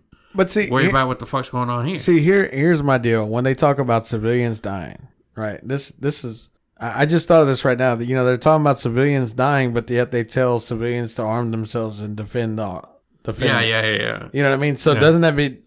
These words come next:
Speaker 1: doesn't that mean they're part of the army, or how, how does that work?
Speaker 2: Yeah, you, you, I mean, you're absolutely right, dude. 'Cause we talked about,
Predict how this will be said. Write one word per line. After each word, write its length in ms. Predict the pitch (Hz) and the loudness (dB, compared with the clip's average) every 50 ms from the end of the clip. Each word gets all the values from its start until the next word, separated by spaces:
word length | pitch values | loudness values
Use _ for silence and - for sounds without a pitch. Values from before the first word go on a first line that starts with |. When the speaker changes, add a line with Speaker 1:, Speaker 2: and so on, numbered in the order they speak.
| _ _ | _ _
Speaker 1:
doesn't 140 | - 147 156 | -4 -2 0
that 120 | 156 143 135 | 0 0 0
mean 200 | 147 151 147 139 | 0 0 2 2
they're 400 | 135 127 123 123 120 117 - - _ _ _ _ _ _ - | 4 4 4 4 2 0 -4 -10 _ _ _ _ _ _ 0
part 160 | 139 139 139 | 0 0 2
of 60 | 127 | 4
the 100 | 131 127 | 2 4
army, 540 | 127 127 160 190 202 220 240 247 233 220 - _ | 4 4 4 2 2 2 0 -2 -4 -6 -10 _
or 340 | - - 139 135 135 131 139 | -12 -6 -2 0 2 4 4
how, 180 | 165 185 180 | 2 2 0
how 160 | - 143 175 | 0 0 0
does 140 | 202 202 175 | 0 0 2
that 200 | 175 196 202 170 | 2 2 2 2
work? 260 | 139 127 113 107 104 117 | 2 2 2 0 0 0
Speaker 2:
Yeah, 200 | 123 127 123 120 | 2 2 2 2
you, 200 | 120 117 123 135 | 2 0 -2 -4
you, 300 | 135 110 110 113 120 120 - | -6 -8 -14 -14 -14 -14 -10
I 120 | - 120 127 | -6 -6 -4
mean, 160 | 139 135 127 | -4 -4 -4
you're 160 | 127 139 143 | -4 -4 -2
absolutely 480 | 147 151 151 - 151 151 151 147 143 139 | -4 -4 -6 -6 -6 -6 -6 -4 -4 -4
right, 260 | 143 156 156 117 117 | -2 -2 -2 -2 -4
dude. 220 | - 113 117 110 - | -6 -8 -8 -8 -8
'Cause 120 | 120 113 | -10 -8
we 100 | 117 120 | -8 -6
talked 300 | 120 - 127 127 - - | -4 -4 -4 -4 -6 -8
about, 360 | 113 117 117 110 107 - _ | -8 -6 -6 -6 -6 -10 _